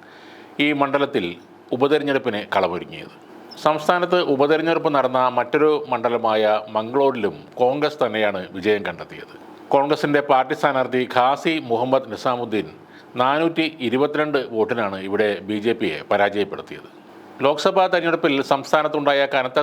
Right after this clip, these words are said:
തോൽവിക്ക് ശേഷമാണ് കോൺഗ്രസിന്റെ ഇപ്പോഴത്തെ ഈ തിരിച്ചുവരവ്. മതം രാഷ്ട്രീയ വിഷയമാക്കരുത്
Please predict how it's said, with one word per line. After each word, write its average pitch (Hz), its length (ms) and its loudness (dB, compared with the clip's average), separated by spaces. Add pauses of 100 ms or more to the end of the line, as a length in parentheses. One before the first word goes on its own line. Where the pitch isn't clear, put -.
തോൽവിക്ക് 139 420 0
ശേഷമാണ് 113 460 0 (560)
കോൺഗ്രസിന്റെ 123 580 2 (320)
ഇപ്പോഴത്തെ 120 360 2
ഈ 107 120 -2 (120)
തിരിച്ചുവരവ്. 95 540 -4 (380)
മതം 160 260 2 (220)
രാഷ്ട്രീയ 147 520 2
വിഷയമാക്കരുത് 143 920 2